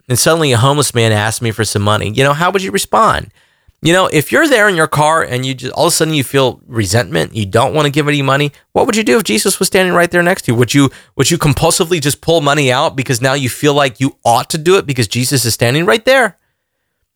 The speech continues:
Jesus would look at you, give money. Would he look at your heart and say, "Oh, out of your heart, you didn't wanna give that money"? So what would you do? Not give the man money because you're trying to be consistent with your heart?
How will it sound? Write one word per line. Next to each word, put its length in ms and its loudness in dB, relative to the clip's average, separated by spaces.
Jesus 380 0
would 120 2
look 200 0
at 60 -2
you, 100 0
give 200 0
money. 280 2
Would 160 2
he 120 2
look 200 2
at 80 -4
your 80 0
heart 320 0
and 100 -6
say, 320 0
"Oh, 280 2
out 140 0
of 140 -2
your 140 2
heart, 280 0
you 100 -4
didn't 160 -2
wanna 120 0
give 160 -6
that 160 0
money"? 280 0
So 180 2
what 160 2
would 100 2
you 80 0
do? 300 2
Not 380 0
give 180 -2
the 100 0
man 280 2
money 340 0
because 420 0
you're 120 0
trying 260 -2
to 80 0
be 160 -2
consistent 540 -2
with 140 0
your 100 2
heart? 360 0